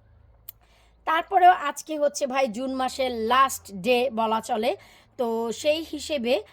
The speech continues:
আমি এই যে লাউগুলো দেখতে পাচ্ছেন বীজের জন্য, ইনশাল্লাহ এখান থেকে একটি লাউ রাখবো, কারণ একটি লাউয়ে আপনার তিনশো থেকে চারশো বীজ হয়। তো এই লাউটা বড় করে আমি একটি লাউ রাখবো, আর পাশাপাশি লাউগুলো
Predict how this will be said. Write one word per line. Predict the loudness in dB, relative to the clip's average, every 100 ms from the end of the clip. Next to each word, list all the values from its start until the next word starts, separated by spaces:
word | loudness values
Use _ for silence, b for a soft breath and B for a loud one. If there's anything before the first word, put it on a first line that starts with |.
| B B
আমি | -4 -2 -4 -6
এই | -4 -4
যে | -2 -2
লাউগুলো | 0 0 0 -6
দেখতে | -6 -6 -8
পাচ্ছেন | -10 -10 -6 -6
বীজের | -4 -6 -4 -4 -4
জন্য, | -6 -4 -6
ইনশাল্লাহ | -8 -10 -6 -4 -2 -2 -4 B B B B B
এখান | -4 -2 -4 -6
থেকে | -8 -4
একটি | -2 -2 -4 -6
লাউ | -2 2 2
রাখবো, | 0 -4 -6
কারণ | -6 -8 -8
একটি | -8 -8 -12 -10
লাউয়ে | -2 0 2 0
আপনার | -2 -10 -6 -4 -4 -6 b b -6
তিনশো | -4 -4 -6
থেকে | -4 -4 -4
চারশো | -4 -8 -6 -6
বীজ | -6 -6 -8
হয়। | -4 -2 -2 -8 B B
তো | -10
এই | -4 -2
লাউটা | 0 0 0 -4
বড় | -2 -2 -4
করে | -2 -2
আমি | -2 -4
একটি | -6 -8 -8
লাউ | -4 -2 -2
রাখবো, | -4 -4 -6
আর | -6 -8
পাশাপাশি | -8 -8 -10 -10 -10
লাউগুলো | -6 -4 -6 -6 -6